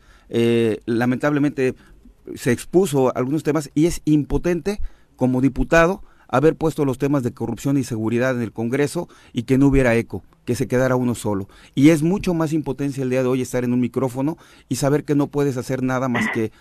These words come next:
hablar con senadores, hablar con diputados y suplicarles que hagan algo por el pueblo de Morelos, Sergio.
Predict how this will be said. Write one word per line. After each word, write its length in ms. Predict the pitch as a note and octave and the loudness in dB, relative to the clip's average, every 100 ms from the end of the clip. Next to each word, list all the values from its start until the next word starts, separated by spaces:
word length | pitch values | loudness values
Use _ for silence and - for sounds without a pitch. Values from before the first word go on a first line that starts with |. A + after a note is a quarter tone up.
| _ | _
hablar 360 | - B2 C#3 C#3 | -2 2 2 0
con 340 | C3+ A#2 G#2 | -4 -4 -4
senadores, 580 | - A2+ A#2+ C#3 C#3 B2 | -4 -2 2 2 2 -2
hablar 200 | A#2 B2+ | -4 -4
con 140 | C3 | -4
diputados 540 | B2 A2 A#2 C3 D3 C#3 - - - | -6 -6 -4 -4 -4 -8 -20 -20 -4
y 420 | A#2 B2 B2 A#2+ - | 2 4 4 2 -2
suplicarles 840 | - - B2+ B2+ A#2+ D#3+ C#3+ A2 - _ _ - _ - | -8 -4 -2 -2 -2 -2 -2 -8 -12 _ _ -20 _ -2
que 100 | C3+ | 0
hagan 260 | C3+ C3 | 0 0
algo 180 | B2 A#2+ | -2 -2
por 160 | - A2 | 2 2
el 60 | G#2 | 2
pueblo 220 | A#2 A2+ | 0 0
de 60 | |
Morelos, 320 | G#2 G2+ F2+ - | -2 -4 -6 -10
Sergio. 260 | F#2+ F#2 | -14 -16